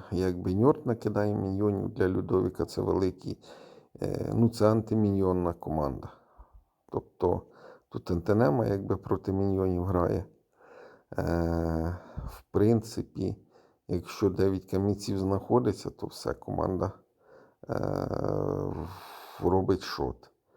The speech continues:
як показують там останні війни. Е, чому? Тому що, получається, Ньорд бафає атаку, Людовік ріже стихійку, Ентенема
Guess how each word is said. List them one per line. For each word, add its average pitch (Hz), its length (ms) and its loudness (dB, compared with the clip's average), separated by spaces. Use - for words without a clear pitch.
як 78 280 -4
показують 80 600 0
там 80 180 0
останні 78 460 -2
війни. 98 380 2
Е, 76 300 -2
чому? 92 360 0
Тому 90 340 0
що, 85 320 0
получається, 85 680 2
Ньорд 90 280 2
бафає 85 560 2
атаку, 139 500 2
Людовік 87 560 -2
ріже 92 240 -4
стихійку, 131 680 -2
Ентенема 92 680 2